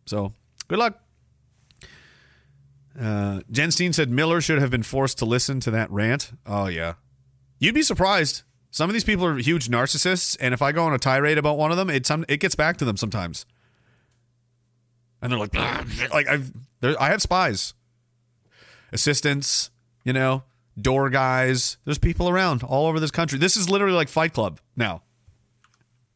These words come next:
We're your fucking delivery drivers. We're your doctors. We're your fucking lawyers. We're your fucking policemen. We are everywhere. <laughs> We are everybody. How did that s-, how did that speech go?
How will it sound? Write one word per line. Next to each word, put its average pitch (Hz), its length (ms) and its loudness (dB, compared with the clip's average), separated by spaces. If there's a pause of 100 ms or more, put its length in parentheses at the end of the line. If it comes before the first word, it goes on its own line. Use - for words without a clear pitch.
(2250)
We're 107 100 -14
your 104 80 -12
fucking 117 280 -10
delivery 120 360 -6
drivers. 135 640 -6 (500)
We're 95 100 -18
your 80 200 -18
doctors. 107 640 -12 (220)
We're 92 80 -16
your 85 100 -14
fucking 87 340 -12
lawyers. 95 460 -10
We're 104 120 -10
your 95 100 -12
fucking 98 340 -10
policemen. 101 540 -8 (560)
We 104 120 -10
are 90 180 -14
everywhere. 87 540 -8
<laughs> 113 100 -14 (600)
We 113 100 -12
are 90 160 -18
everybody. 104 640 -10 (2500)
How 127 80 -8
did 175 100 -8
that 196 120 -4
s-, - 160 -6
how 156 100 -4
did 190 100 -6
that 190 120 -6
speech 180 300 -6
go? 190 260 -6